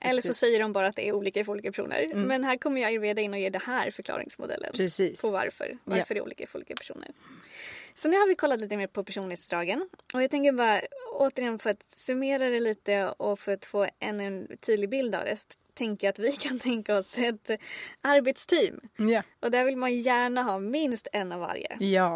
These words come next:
Speaker 1: För du tänker, du sitter i ett konferensrum och möte, eh, på vårt företag.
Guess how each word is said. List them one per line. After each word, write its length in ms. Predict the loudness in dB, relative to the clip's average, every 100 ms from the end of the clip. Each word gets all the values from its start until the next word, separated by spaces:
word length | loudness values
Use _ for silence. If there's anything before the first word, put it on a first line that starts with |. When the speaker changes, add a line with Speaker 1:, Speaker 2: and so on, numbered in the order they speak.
| -2
Speaker 1:
För 160 | -2 0
du 60 |
tänker, 260 | 0 0 0
du 60 |
sitter 220 | -2 -2 -2
i 40 |
ett 60 | -2
konferensrum 680 | -4 -2 -2 -2 -2 -2
och 100 | -2
möte, 480 | -4 -4 -4 -6 -6 -8 -8
eh, 220 | -6 -6
på 140 | -8
vårt 220 | -6 -6
företag. 480 | -4 -4 -4 -6 -8